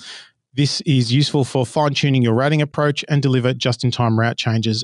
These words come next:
as applications are incrementally refactored. This is part of an overall view of how you would incrementally refactor your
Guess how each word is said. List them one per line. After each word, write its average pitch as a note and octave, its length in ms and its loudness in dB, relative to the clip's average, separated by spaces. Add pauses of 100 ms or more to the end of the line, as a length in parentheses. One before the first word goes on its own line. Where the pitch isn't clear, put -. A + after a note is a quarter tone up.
(100)
as B2 120 0
applications A2 640 -2
are A#2+ 160 -2
incrementally A#2 600 0
refactored. D3+ 560 -2 (420)
This F#3+ 160 -2
is F#3 100 -2
part C3+ 220 0
of B2 100 0
an C#3+ 220 -4 (100)
overall C#3 560 2
view A2+ 180 0
of A2+ 100 -2
how B2 200 -4
you A#2+ 160 2
would A2+ 140 -2 (100)
incrementally A2+ 720 -2
refactor C3+ 720 0
your A2+ 340 2